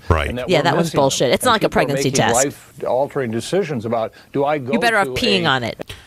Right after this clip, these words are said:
Speaker 1: So it, you shouldn't base life-altering decisions on the over-the-counter pregnancy test.
Speaker 2: a family event where there may be people at high risk for getting seriously ill.
Speaker 1: Right.
Speaker 2: And I test negative just before I go, but I really was positive.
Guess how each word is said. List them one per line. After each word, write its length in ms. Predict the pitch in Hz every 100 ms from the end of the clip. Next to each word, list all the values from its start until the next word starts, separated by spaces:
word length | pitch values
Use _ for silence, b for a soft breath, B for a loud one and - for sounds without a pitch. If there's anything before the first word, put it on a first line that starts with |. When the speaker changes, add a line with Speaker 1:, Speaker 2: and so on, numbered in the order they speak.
| B B
Speaker 1:
So 320 | 135 147 131 -
it, 140 | 127 123
you 140 | 135
shouldn't 480 | 127 - 165 147 110
base 360 | 131 120 107 -
life-altering 1400 | 98 98 107 120 107 - 110 113 107 - 107 101 98 95 - - _ _ _
decisions 800 | 104 95 - 120 92 92 87 80 -
on 240 | 101 92 92
the 200 | 90 90 -
over-the-counter 540 | 104 95 87 101 92 80 - B B -
pregnancy 500 | 131 90 87 - 78
test. 280 | 85 - 104
Speaker 2:
a 120 | 110
family 480 | - 147 147 139 127
event 340 | 107 143 135
where 140 | 110 -
there 80 |
may 120 | 151 127 127
be 80 |
people 340 | - 143 - 117
at 60 |
high 160 | 107 123
risk 280 | 117 127 -
for 120 | 117
getting 240 | 120 110
seriously 560 | 101 127 120 113 117 110
ill. 260 | 165 139 -
Speaker 1:
Right. 200 | 143 202
Speaker 2:
And 60 | 131
I 80 | 123
test 380 | - 143 120 127
negative 380 | 127 156 131
just 180 | 110 117
before 300 | 127 107 123
I 60 | 113
go, 240 | 104 147
but 100 | 123
I 60 | 117
really 240 | 117 123
was 160 | 113 101
positive. 540 | - 143 143 113 92